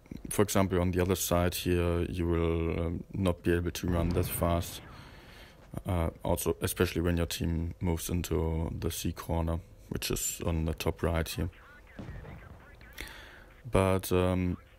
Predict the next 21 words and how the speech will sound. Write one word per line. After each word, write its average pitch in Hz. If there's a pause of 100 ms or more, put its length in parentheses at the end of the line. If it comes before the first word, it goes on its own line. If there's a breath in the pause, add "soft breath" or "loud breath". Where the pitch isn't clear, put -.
(140)
as 101
long 117
as 98
you 98
do 98
not 92
get, - (160)
uh, 85 (120)
focused -
so 87
hard, 85
you -
can 80 (680 loud breath)
do 85
a -
lot 87
of 82
damage 80
from -
this -
position. 87